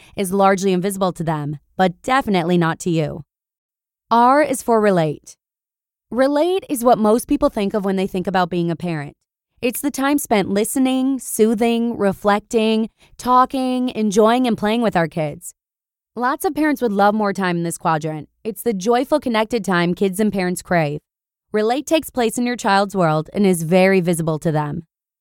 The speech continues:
T is for teach. Teach is helping your children learn how to be a person in the world. It's the values, life skills, self-control, and social habits you impart to your kids.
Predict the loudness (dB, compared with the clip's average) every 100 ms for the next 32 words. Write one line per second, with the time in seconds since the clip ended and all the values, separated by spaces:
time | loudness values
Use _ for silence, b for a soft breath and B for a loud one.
0 | _ _ _ _ _ _ 4 4 4 2
1 | 0 0 -2 -2 -12 -16 _ _ _ _
2 | _ _ _ _ 0 2 2 2 0 0
3 | 0 0 -4 -4 -2 0 2 2 2 0
4 | -2 0 -2 0 -2 0 0 2 0 -4
5 | -10 _ _ b -6 -6 0 0 2 2
6 | 2 -2 -6 -6 0 0 -2 -6 -2 0
7 | -2 -6 -2 0 0 -2 -8 -4 -2 -2
8 | -4 -4 -6 -2 0 0 -2 -4 -4 0
9 | -2 -2 -4 -4 -4 -8 -10 -18